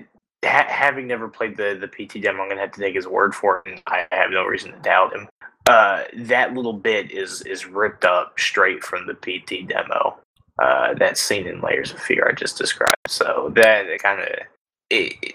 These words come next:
knowing that kinda made me think that, "Oh, I wonder what else was, was ripped from the, uh, from, you know, other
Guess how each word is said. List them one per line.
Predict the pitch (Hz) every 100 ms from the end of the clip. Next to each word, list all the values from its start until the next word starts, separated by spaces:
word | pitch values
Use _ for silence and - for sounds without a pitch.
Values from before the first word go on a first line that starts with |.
| - 110
knowing | 120 135 151 156 143 123 117
that | 117 -
kinda | - 107 98
made | 98 101 95
me | 98
think | - 104 98 92
that, | - -
"Oh, | 113 107 95 -
I |
wonder | 98 98
what | 95 95
else | 98 -
was, | - - -
was | - 98 95
ripped | 92 101 87 -
from | - - 85 92
the, | 87 85 76 78 95 - _ _ _ - 50
uh, | 64 67 -
from, | - 95 92 85
you | 98
know, | 87
other | - 101 92